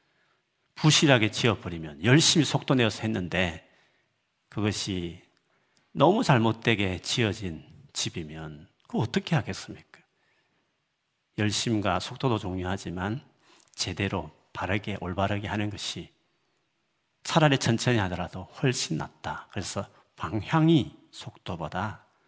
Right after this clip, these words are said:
중요하다. 이런 말들을 합니다. 여러분, 일과 관련해서 우리는 흔히 듣는 제일 중요한 권면이 뭡니까?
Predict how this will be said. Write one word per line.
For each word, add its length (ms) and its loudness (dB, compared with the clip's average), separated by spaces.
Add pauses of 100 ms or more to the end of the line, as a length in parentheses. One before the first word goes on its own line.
(100)
중요하다. 520 -16
이런 420 -4 (460)
말들을 540 -6
합니다. 360 -10 (1500)
여러분, 280 6
일과 480 8
관련해서 760 6
우리는 280 2
흔히 340 4
듣는 320 0
제일 240 4
중요한 400 0
권면이 420 2
뭡니까? 540 -6